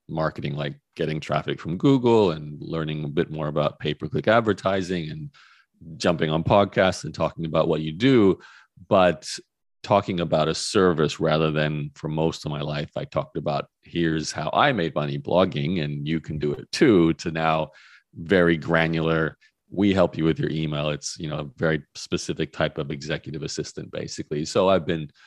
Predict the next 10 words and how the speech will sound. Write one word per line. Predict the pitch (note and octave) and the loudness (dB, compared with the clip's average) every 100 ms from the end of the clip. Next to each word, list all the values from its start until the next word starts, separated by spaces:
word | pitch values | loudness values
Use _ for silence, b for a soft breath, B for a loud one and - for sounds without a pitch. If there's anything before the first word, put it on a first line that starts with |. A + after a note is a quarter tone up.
| b - | b -6
you | |
know, | D#2+ | -4
had | D#2+ | -4
to | - | -6
sort | - D#2 | -6 -6
of | |
change | - F#2 E2 D#2+ | -4 -2 -2 -2
my | D#2+ | -2
mindset | D#2+ D#2+ D#2 - D#2 | -2 -2 -4 -6 -4
around | D2+ D2+ D2+ D2 | 0 0 -2 -6